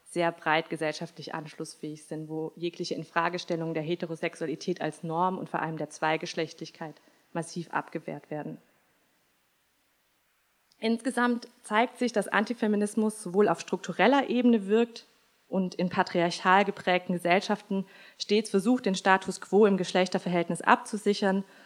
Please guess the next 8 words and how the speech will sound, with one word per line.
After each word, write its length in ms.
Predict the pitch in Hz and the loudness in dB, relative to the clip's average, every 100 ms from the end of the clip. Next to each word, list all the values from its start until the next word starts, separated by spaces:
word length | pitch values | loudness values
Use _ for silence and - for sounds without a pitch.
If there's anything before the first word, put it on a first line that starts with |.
| - - | -20 -6
und 200 | - 196 | 0 4
an 160 | 180 175 | 4 6
einer 280 | 175 170 | 4 4
Wiederherstellung 760 | 202 214 185 185 202 190 180 175 | 6 6 8 6 6 2 2 2
der 80 | 165 | 0
geschlechterhierarchischen 1000 | 170 - 180 170 170 170 165 165 - 175 | -2 -2 -4 -2 -4 -2 -4 -4 -10 -12
Verhältnisse 640 | - 160 165 180 165 156 | -8 -2 -2 -2 -4 0
arbeitet, 600 | 156 180 214 220 277 277 | 2 2 0 0 -2 -4